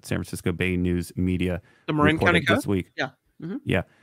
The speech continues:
Speaker 1: The National Park Service is aware that additional damage occurred to the vessel as a result of this mo-, uh, of most recent storms and tides, according to the, uh, Point Reyes National Seashore. Um, yeah, it looks pretty cool. Uh, I can see why people would wanna take photos of it, but time is running out.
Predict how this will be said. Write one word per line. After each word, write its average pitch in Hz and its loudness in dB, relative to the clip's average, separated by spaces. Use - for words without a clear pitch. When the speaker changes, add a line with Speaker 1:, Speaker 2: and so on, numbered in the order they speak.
Speaker 1:
The 107 4
National 127 2
Park 117 0
Service 117 -2
is 95 0
aware 104 2
that 98 0
additional 104 -2
damage 101 0
occurred 101 -2
to - -12
the 95 0
vessel 107 0
as 95 -2
a - -2
result 95 0
of 85 -4
this 92 -4
mo-, 95 0
uh, 87 -2
of 90 -2
most 92 0
recent 95 -2
storms 95 -2
and 90 0
tides, 101 -4
according 92 -4
to - -4
the, 92 -2
uh, 90 -4
Point 90 -6
Reyes 90 -4
National 90 -6
Seashore. 92 -6
Um, 90 0
yeah, 110 0
it 101 -2
looks - -4
pretty - -2
cool. 110 -4
Uh, 92 -2
I 90 -4
can 104 -2
see 107 -2
why 101 0
people 95 -4
would 90 -2
wanna 92 0
take 90 -6
photos 95 -4
of 82 -6
it, - -8
but - -8
time 90 -4
is 87 -6
running 87 -4
out. 90 -6